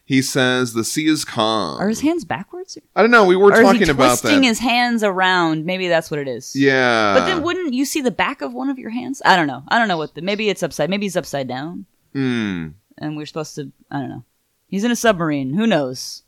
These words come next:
Speaker 1: Call says, "The sea is calm." And this other guy says, "It's calm where they're going. They won't be cutting through ice or sailing around the world."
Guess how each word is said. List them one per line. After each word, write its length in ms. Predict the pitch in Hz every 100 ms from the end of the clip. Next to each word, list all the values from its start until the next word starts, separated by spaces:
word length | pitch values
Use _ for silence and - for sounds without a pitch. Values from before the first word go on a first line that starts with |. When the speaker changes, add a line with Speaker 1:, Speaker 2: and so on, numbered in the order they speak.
| _ _
Speaker 1:
Call 280 | 165 156 156
says, 800 | - 147 139 131 131 127 117 - _ _ _ _
"The 100 | 127
sea 240 | - 170
is 160 | 170 147
calm." 720 | - 113 110 98 71 64 76 _ _
And 80 | 120
this 120 | 120 143
other 160 | 147
guy 160 | 135 123
says, 380 | 120 135 127 123
"It's 180 | 120 -
calm 420 | - 156 156 156
where 120 | 139
they're 200 | 135 147
going. 800 | 120 110 123 101 67 50 50 76 _ _ _ _
They 80 | -
won't 200 | 127 147
be 100 | 135
cutting 280 | 123 131 131
through 200 | 117 117
ice 280 | 107 127 131
or 80 | 127
sailing 320 | - 120 120
around 260 | 117 117 127
the 60 |
world." 640 | 123 98 110 82 50 -